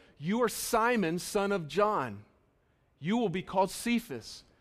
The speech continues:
which is translated Peter. So now he says, "Listen, I'm gonna rename you. I'm gonna speak into your life, and I'm gonna identi-, I'm gonna tell you, you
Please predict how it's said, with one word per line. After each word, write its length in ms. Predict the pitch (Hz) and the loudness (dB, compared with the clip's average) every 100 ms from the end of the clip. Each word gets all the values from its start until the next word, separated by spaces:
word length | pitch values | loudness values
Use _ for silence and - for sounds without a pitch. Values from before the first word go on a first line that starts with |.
| _ _ _ _ | _ _ _ _
which 200 | 156 185 | -6 -4
is 80 | 175 | -6
translated 580 | - 240 247 190 170 | 0 4 4 4 2
Peter. 220 | 175 233 156 | 0 -4 -2
So 140 | 170 | -2
now 340 | 175 214 262 190 | 0 2 2 2
he 120 | 196 | 0
says, 260 | - 175 | 0 0
"Listen, 340 | 196 262 214 156 - - - _ _ _ _ - | 0 0 0 -2 -8 -20 -20 _ _ _ _ 0
I'm 240 | 190 277 | 4 4
gonna 160 | 233 180 | 4 2
rename 680 | 170 185 190 208 247 208 | 2 0 2 2 2 0
you. 260 | 170 123 120 | 0 -2 -2
I'm 180 | 175 247 | 2 2
gonna 160 | 247 180 | 2 0
speak 600 | - - - 214 240 302 | -2 -4 0 0 2 0
into 140 | 269 | 0
your 140 | 294 | 0
life, 440 | 254 180 175 196 - - _ - | 0 2 2 0 -6 -20 _ -6
and 80 | |
I'm 120 | 175 220 | -2 2
gonna 160 | 202 | 2
identi-, 560 | 170 151 131 214 220 233 | 2 -2 -2 0 2 2
I'm 160 | 196 240 | 2 2
gonna 160 | 202 | 0
tell 300 | 170 - 226 | -2 -6 -4
you, 240 | 208 156 143 _ | -4 -6 -12 _
you 440 | 170 220 220 220 | -8 -6 -6 -8